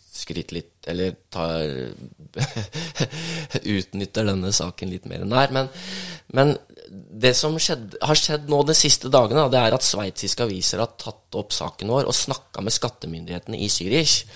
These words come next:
Og de sier at hvis det vi har funnet ut er korrekt, så kan ikke,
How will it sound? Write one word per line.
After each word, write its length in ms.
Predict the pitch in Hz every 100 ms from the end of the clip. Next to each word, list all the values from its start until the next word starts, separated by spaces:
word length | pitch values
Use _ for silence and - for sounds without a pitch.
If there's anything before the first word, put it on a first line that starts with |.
| - - - -
Og 160 | - 123
de 100 | 143
sier 340 | - 143 101 123
at 140 | 113
hvis 400 | 110 131 165 -
det 280 | - 117 135
vi 160 | 117 104
har 120 | 120
funnet 480 | - 123 92 95 123
ut 80 | -
er 140 | - -
korrekt, 600 | 117 196 - - - - _ _ _ _ _ - _ _ _ _ _
så 380 | - - 131 139 131 _ _ _ _ _ _ _ _
kan 240 | - 95 98 95 98 95
ikke, 560 | - - _ _ - 117